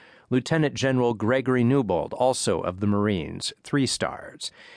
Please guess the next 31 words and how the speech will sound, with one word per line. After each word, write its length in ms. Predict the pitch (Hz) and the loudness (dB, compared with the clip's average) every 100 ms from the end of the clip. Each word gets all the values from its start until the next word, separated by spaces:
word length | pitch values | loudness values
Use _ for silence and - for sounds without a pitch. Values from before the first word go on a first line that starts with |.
| - | -4
and 180 | 117 120 | 2 4
Major 300 | 151 147 151 | 4 2 0
Generals 500 | 120 135 120 117 95 | 2 2 2 2 0
John 320 | 113 123 131 | 0 2 2
Batiste, 580 | 127 - 120 123 - - _ | 0 0 2 2 0 -12 _
Paul 300 | - 131 127 | 0 2 2
D. 180 | 113 120 | 2 2
Eaton, 560 | 104 107 101 107 139 - | 2 -2 0 0 0 -2
John 400 | 104 117 123 127 | -2 0 2 2
Riggs, 400 | 92 92 107 - | 2 0 -4 -4
and 220 | 113 101 | -2 -2
Charles 440 | - 107 104 98 | 0 0 0 0
H. 320 | 110 95 - | -2 -2 -4
Swanwick, 400 | - 135 98 90 - | -2 0 0 -4 -4
Junior 400 | 104 127 85 80 | 2 2 2 -2
of 140 | 92 | -2
the 120 | 104 | 0
Army, 380 | 110 113 78 85 - - _ - | 0 0 -4 -12 -16 -20 _ -2
two 180 | 143 | 0
stars. 600 | 123 - - - - - - _ _ _ _ _ - - - - | 0 -2 -6 -8 -12 -12 -14 _ _ _ _ _ -20 -20 -20 -2
Some 220 | 196 180 | 0 4
reckon 300 | 151 165 151 | 2 2 2
that 140 | 117 113 | 2 4
Wesley 360 | 135 - 123 | 2 2 0
Clark, 520 | 110 139 110 95 - - | 0 2 2 0 -6 -6
Army, 340 | 113 113 110 95 | -2 2 2 0
four 300 | - 143 147 | 0 2 2
stars, 560 | - - 73 73 117 - _ _ | 0 -2 -2 -2 -4 -6 _ _
William 380 | 127 147 135 127 | 2 2 4 4
E. 200 | 117 113 - | 4 4 2
Odom, 460 | 127 110 90 117 | 2 2 0 -2